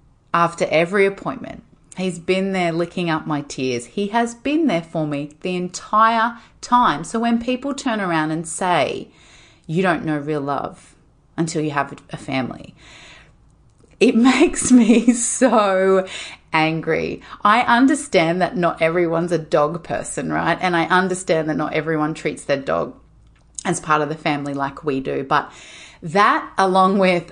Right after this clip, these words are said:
"Why haven't you started a family yet? And when are you two gonna start a family?" is best intentions or not, I don't care. It is rude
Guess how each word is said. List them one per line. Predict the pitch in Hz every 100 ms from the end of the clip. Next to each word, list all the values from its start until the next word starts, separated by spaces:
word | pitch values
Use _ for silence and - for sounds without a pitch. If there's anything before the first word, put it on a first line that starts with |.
| -
"Why | 143 143 147 175
haven't | 185 175
you | 165
started | 160 165 156
a | 151
family | - 147 165 147
yet? | 135 147 -
And | 143 143
when | 165
are | 170
you | 156
two | 151 151
gonna | 143 143
start | - 143
a | 139
family?" | - 131 135 135 135 156
is | 147
best | - 226 254
intentions | 214 - 151 151 147
or |
not, | 139 143 -
I | 165
don't | 160 131
care. | - 131 -
It | 156
is | 160 143
rude | 147 156 180 269